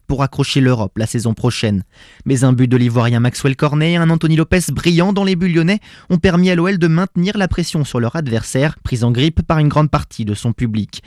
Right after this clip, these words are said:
Sous pression, l'O M a fini par craquer. Comme au match aller, son défenseur croate Douye Caleta Tsar a été expulsé et comme au match aller, les Phocéens ont coulé. Rentré en cours de jeu, Moussa Dembélé a scellé le sort de la partie. Dans la foulée, Maxwell Cornet s'est offert le doublé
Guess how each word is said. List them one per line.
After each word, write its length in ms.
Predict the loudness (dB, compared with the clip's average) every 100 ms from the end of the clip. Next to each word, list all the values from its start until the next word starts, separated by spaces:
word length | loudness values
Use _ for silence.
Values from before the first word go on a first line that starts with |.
| -20 -14 0
Sous 140 | 2
pression, 400 | 2 2 2 2
l'O 140 | 4
M 160 | 2 0
a 60 | -2
fini 260 | -2 -2
par 200 | 0 -4
craquer. 420 | -2 -4 0 -4 -4 -16 _ -4
Comme 180 | -2
au 40 | 0
match 240 | -2 0
aller, 220 | 0 0
son 180 | -2 -2
défenseur 440 | -2 0 -2 -2 -6
croate 440 | -2 -2 -2 -4
Douye 320 | -4 -4 -2
Caleta 320 | -2 -2 0
Tsar 340 | -4 0 0 2
a 60 |
été 200 | -2 0
expulsé 600 | -2 -2 -4 -2 0 -4 -4 -16 -4
et 80 | -2
comme 220 | 2 2
au 40 |
match 240 | 2 0 0
aller, 220 | 0 0
les 80 | -2
Phocéens 460 | -2 -4 -2 -2
ont 120 | -2 -4
coulé. 400 | -2 -2 -2 -6 -16 -20 -4
Rentré 320 | -2 0 0
en 100 | 0
cours 200 | -2 0
de 120 | 0
jeu, 220 | 2 2
Moussa 260 | 2 0 2
Dembélé 420 | 2 2 2 2
a 60 | 0
scellé 360 | 0 2 2
le 100 | 0
sort 220 | -2 -4
de 80 | -2
la 120 | -2
partie. 400 | -2 -4 -6 -8 -8 -12 -2
Dans 120 | 2 2
la 100 | 0
foulée, 260 | 0 0
Maxwell 400 | 2 0 -2 -2
Cornet 320 | 0 2 2
s'est 220 | 0 0 -2
offert 260 | 0 0
le 140 | 0 0
doublé 360 | 0 0 0